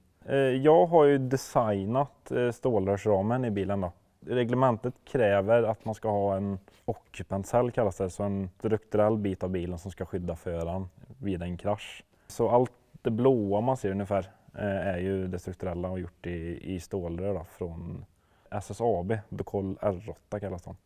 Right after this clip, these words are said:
Så det har varit väldigt mycket simulering också, för allting ska ju klara en krock. I reglementet står det vilka krafter och sånt allting ska klara. Jag började med i alla fall när jag designade ramen var att det finns ju några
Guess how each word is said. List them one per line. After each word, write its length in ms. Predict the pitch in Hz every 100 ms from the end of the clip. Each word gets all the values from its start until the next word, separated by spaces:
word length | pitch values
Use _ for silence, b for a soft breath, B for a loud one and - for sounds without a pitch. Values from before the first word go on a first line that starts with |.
| _
Så 140 | -
det 60 | 107
har 20 |
varit 120 | 101
väldigt 200 | 107 101
mycket 840 | 107 - 104 98 95 95 95 98 92
simulering 600 | - 95 95 98 90 98
också, 220 | 92 -
för 100 | 87
allting 400 | 98 95 107 101
ska 220 | - 98 90
ju 60 |
klara 340 | - 95 85 92
en 160 | 87
krock. 400 | 92 92 _ - -
I 120 | 110
reglementet 440 | 98 101 98 92
står 220 | - 90
det 60 | 92
vilka 180 | 90 87
krafter 380 | 95 - - 95
och 40 |
sånt 220 | 92 85
allting 200 | 85 85
ska 140 | - 90
klara. 360 | - 87 85 - _ _ -
Jag 240 | 98 120
började 500 | 117 131 101 104 117
med 100 | 160
i 20 |
alla 60 | 170
fall 300 | 120 104 101
när 120 | 107
jag 80 | 101
designade 520 | 101 107 98 98 104
ramen 320 | 101 98 120
var 80 | 123
att 80 | 104
det 80 | 110
finns 180 | 113 120
ju 40 |
några 500 | 123 135 113 135